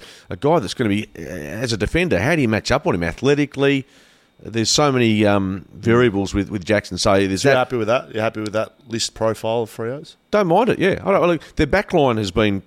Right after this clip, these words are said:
Speaker 1: pretty much, much settled for, for a while, I think. They,
Speaker 2: Yep.
Speaker 1: they've got enough, uh, pillars there. And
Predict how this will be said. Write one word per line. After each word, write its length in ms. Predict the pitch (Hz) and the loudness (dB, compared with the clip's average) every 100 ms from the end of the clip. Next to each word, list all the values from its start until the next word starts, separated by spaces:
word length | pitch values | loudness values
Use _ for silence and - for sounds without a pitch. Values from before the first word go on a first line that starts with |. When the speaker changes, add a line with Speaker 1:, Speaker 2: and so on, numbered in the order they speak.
| _ | _
Speaker 1:
pretty 200 | - 135 | -4 -2
much, 320 | 117 - - | -6 -6 -6
much 200 | 113 101 - | -4 -4 0
settled 260 | 117 101 | 2 2
for, 160 | - 98 | 0 -2
for 140 | - 104 | 0 2
a 20 | |
while, 260 | 95 147 180 | 4 4 0
I 40 | |
think. 280 | - 202 - | 0 -4 -2
They, 80 | 117 | -4
Speaker 2:
Yep. 100 | 107 | -2
Speaker 1:
they've 120 | 117 | -6
got 140 | 110 - - - - 110 | -6 -10 -16 -20 -8 -2
enough, 360 | 120 113 - | 0 -2 0
uh, 140 | 110 101 | 2 2
pillars 400 | - 120 104 98 | 2 2 2 2
there. 220 | 123 | 4
And 100 | 123 | 4